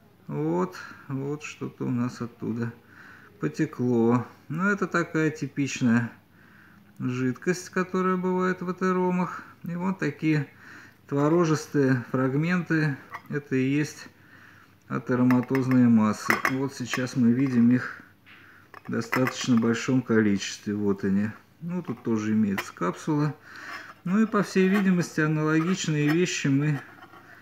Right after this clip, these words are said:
получим и из других образований. Вот. Тут они более серые. Это, опять же, ни о чем не говорит. Вот какие они здесь.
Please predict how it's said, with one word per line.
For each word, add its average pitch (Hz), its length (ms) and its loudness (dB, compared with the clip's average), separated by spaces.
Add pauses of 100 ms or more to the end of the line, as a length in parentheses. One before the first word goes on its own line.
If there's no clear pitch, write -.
(440)
получим 151 600 2
и 151 120 0
из 139 140 0
других 131 640 2 (140)
образований. 127 960 2 (1700)
Вот. 139 440 -2 (760)
Тут 190 180 -4
они 131 220 4
более 127 340 2
серые. 190 580 2 (640)
Это, 123 300 -4
опять 120 240 -2
же, 113 140 0
ни 117 120 6
о 120 80 2
чем 123 260 0
не 123 100 4
говорит. 156 520 0 (2500)
Вот 135 400 -2
какие 131 520 -2
они 131 180 4
здесь. 165 580 -2